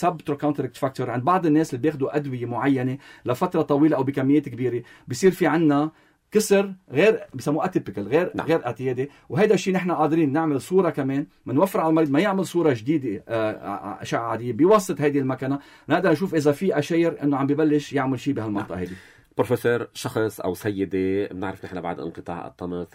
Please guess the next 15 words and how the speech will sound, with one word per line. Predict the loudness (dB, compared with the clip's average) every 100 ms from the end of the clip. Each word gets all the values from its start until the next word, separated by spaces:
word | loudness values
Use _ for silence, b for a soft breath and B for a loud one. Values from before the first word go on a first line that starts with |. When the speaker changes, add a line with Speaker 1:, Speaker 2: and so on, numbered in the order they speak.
| -10
Speaker 2:
كمان | -8 -6 -8 -10
مثل | -12 -10
ما |
تفضلت | -8 -6 -6 -10
حضرتك | -10 -12 -8 -8 -8 -10
بترتفع | -12 -6 -6 -4 -4 -4
احتمالات، | -6 -8 -8 -6 -4 -6 -8 -8
آه، | -6 -6 -6 -8 -10 B B
هشاشه | -10 -6 -6 -8 -8
العظام. | -6 -6 -6 -8 -8 -6 -8 -8 -14 B B B
آه، | -4 -2 -2 -4 -6 -8 -10 -14 -16 -16 -14 -16 -6
على، | -2 0 -2
آه، | -2 -2 -4
سبيل | -4 -4 -2 -2
الوقايه، | -2 -2 -2 -4 -4 -6 -6 -10 -12